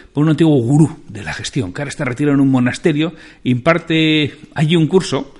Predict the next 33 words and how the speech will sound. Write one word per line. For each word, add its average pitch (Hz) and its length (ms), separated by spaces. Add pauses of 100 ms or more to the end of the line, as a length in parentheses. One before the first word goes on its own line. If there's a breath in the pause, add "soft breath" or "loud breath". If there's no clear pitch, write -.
(360 soft breath)
y 127 200
a 120 80
la 120 100
vez 143 140
que 151 160
los 135 180
asistentes 147 480
participan 127 1000 (720 loud breath)
de 143 100
un 170 100
retiro, 117 440
¿no?, 175 100
del 120 120
mundo, 156 280
pues, 110 220 (580 loud breath)
por 139 160
una 147 180
semana, 104 360
y 101 40
a 101 60
lo 120 60
largo 151 240
de 135 160
los 123 180
siete 180 220
días 180 340 (340 soft breath)
van 156 300
desgranando 151 640
lo 127 120
que - 80
es - 80
el 117 100
liderazgo, 123 680